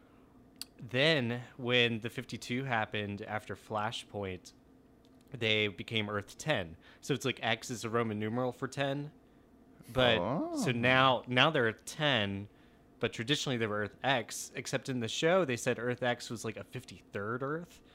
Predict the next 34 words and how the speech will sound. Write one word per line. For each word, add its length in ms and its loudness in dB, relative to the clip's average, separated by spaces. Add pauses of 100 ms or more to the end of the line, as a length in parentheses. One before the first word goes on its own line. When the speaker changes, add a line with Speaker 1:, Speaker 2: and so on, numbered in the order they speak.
(160)
Speaker 1:
You 100 -2
know, 100 2
they 80 0
said 220 -2
that 40 0
in 100 -2
the 60 -4
crossover 600 -2
episode. 440 -6
They're 120 -6
like, 180 -6 (220)
"There's 240 -6
this 180 -14 (220)
other 280 -6
Earth 280 -6
Speaker 2:
Oh, 80 2
Speaker 1:
called 120 4
Speaker 2:
right, 300 4
Speaker 1:
Earth 80 -20
X." 540 -2
Speaker 2:
yeah. 60 -20 (180)
Speaker 1:
We 80 0
didn't 180 2
give 140 -2
it 80 -8
a 40 -2
number, 300 -2
but, 160 0
like, 240 0 (120)
it 140 -10
was 360 -6
Earth 240 -10
ten 480 -8 (200)
Speaker 2:
Yeah. 240 0